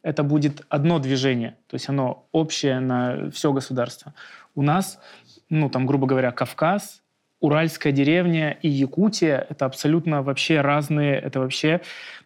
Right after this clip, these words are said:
ну, то есть вот то, что ты описываешь, для Шадринска это правда норма. Я не считаю, что это хорошо. Ну, ты же знаешь, я никогда никакую женщину не заставлял ничем заниматься. Ну, вроде. И для Шадринска это норма,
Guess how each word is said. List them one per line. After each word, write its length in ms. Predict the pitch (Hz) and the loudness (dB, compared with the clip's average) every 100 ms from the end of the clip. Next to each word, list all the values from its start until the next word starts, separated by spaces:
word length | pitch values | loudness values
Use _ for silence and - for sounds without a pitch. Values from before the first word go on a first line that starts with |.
| _ | _
ну, 120 | 165 | 0
то 80 | 160 | 0
есть 100 | 156 | 0
вот 120 | 156 | 0
то, 80 | 175 | 0
что 160 | 165 143 | -2 -2
ты 80 | 139 | -2
описываешь, 540 | 147 247 190 135 - _ 165 | 0 -2 0 -2 -4 _ -2
для 200 | 147 147 | 0 2
Шадринска 480 | 185 185 165 - | 2 2 0 -2
это 80 | 139 | -4
правда 320 | 147 156 143 | 0 0 0
норма. 440 | 139 143 131 127 - _ _ _ _ | 0 0 0 -4 -10 _ _ _ _
Я 220 | 170 165 | 0 2
не 80 | 175 | 2
считаю, 240 | - 185 180 | 2 -2 0
что 140 | 160 | -2
это 100 | 151 | -2
хорошо. 480 | 147 147 156 131 - _ | -4 -2 -2 -4 -10 _
Ну, 80 | 143 | -6
ты 100 | 135 | -2
же 100 | 135 | -2
знаешь, 380 | 135 139 127 - - | 0 -2 -4 -14 -6
я 140 | 127 | -2
никогда 480 | 131 127 120 139 - 156 | -2 -2 0 0 0 -6
никакую 240 | - 135 | -4 -2
женщину 400 | 135 160 - 139 | 0 0 -2 -4
не 80 | 127 | -4
заставлял 500 | 123 - 123 143 147 | -6 -6 -2 -2 -2
ничем 320 | 135 139 135 | -6 -4 -4
заниматься. 380 | 131 120 107 - _ _ - - - _ _ _ _ _ _ _ | -2 -4 -6 -16 _ _ -20 -20 -20 _ _ _ _ _ _ _
Ну, 200 | 190 139 | -6 -6
вроде. 320 | 123 110 117 - _ - _ _ _ _ _ _ _ _ _ _ | -4 -6 -6 -16 _ -20 _ _ _ _ _ _ _ _ _ _
И 200 | 143 143 | 0 2
для 140 | 127 131 | 2 0
Шадринска 500 | - 180 175 156 143 | 2 2 2 0 -2
это 140 | 135 | 0
норма, 460 | 135 190 208 135 | 2 2 2 0